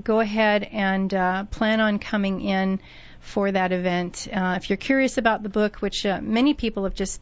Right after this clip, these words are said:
taken one or two copies for themselves and a friend, um, with, without even knowing about the event, uh, certainly take a look. She is a, um, a Steinbeck specialist, a scholar,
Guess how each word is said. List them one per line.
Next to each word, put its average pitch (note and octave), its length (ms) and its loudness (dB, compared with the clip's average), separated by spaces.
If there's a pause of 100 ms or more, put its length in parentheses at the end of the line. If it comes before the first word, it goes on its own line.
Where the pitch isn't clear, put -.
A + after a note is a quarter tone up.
(140)
taken G3+ 560 -2
one G3 180 0
or G3 60 0
two G#3+ 160 -4
copies F#3+ 720 -2
for - 180 0
themselves F#3+ 500 0
and F#3 100 -2
a F3+ 40 -4
friend, F#3+ 480 0 (520)
um, F#3 340 0
with, G3 160 0 (180)
without F#3+ 360 0
even F#3 240 0
knowing A#3 320 4
about F3+ 240 -2
the G#3 100 -2
event, F#3 380 -2 (460)
uh, F3 180 -2
certainly A3+ 580 -2
take A#3 240 0
a G#3 60 2
look. F3+ 300 0
She - 360 -2
is G3 300 -2
a, F#3 420 0
um, F3+ 400 -2
a A3 60 -4
Steinbeck A#3+ 640 2
specialist, - 920 -4 (320)
a G3 60 -2
scholar, G3 640 0